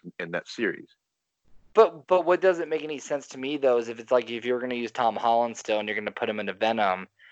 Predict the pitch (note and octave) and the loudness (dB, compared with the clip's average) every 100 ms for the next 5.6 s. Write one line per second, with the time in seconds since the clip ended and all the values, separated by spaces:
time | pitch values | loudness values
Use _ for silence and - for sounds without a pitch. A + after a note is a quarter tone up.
0 | - - A#2+ A#2+ A2+ B2 A#2+ A#2 A2+ - | -8 0 0 0 0 2 4 2 2 -4
1 | G2+ A#2+ G#2+ A2 A2 G#2 - A#2 B2 G#2 | 0 2 2 2 0 -4 -4 -4 -4 0
2 | A#2 B2+ G#2+ G#2 G#2 G#2+ G#2+ A#2 C3 C3+ | 2 2 2 -2 -2 0 0 0 -2 -2
3 | C3+ _ _ _ - A#2+ B2 C#3 B2+ - | -8 _ _ _ -2 -2 2 0 2 4
4 | A#2 B2+ B2+ B2 A#2 - A#2 A#2 A#2 A2 | 4 4 4 4 2 -2 2 4 4 0
5 | G#2 A2 A#2+ B2+ - | -2 0 4 4 2